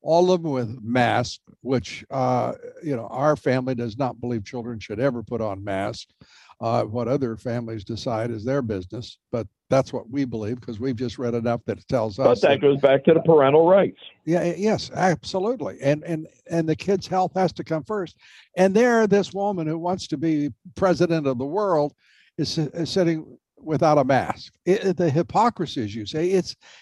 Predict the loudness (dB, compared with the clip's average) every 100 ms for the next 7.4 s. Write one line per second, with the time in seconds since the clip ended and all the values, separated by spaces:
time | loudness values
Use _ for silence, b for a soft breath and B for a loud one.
0 | b -4 0 0 0 -4 -2 -2 0 -2
1 | -2 -4 -4 -2 -2 -2 -6 -2 -2 -2
2 | -2 0 0 2 0 2 0 -2 -6 -6
3 | -4 -2 -2 -2 -2 2 2 2 0 -2
4 | -4 -4 -6 _ b b b b -10 0
5 | 4 6 4 -2 -4 -2 2 4 4 2
6 | -4 -10 -12 -8 -4 -4 -4 -8 -8 -8
7 | -8 -14 _ -10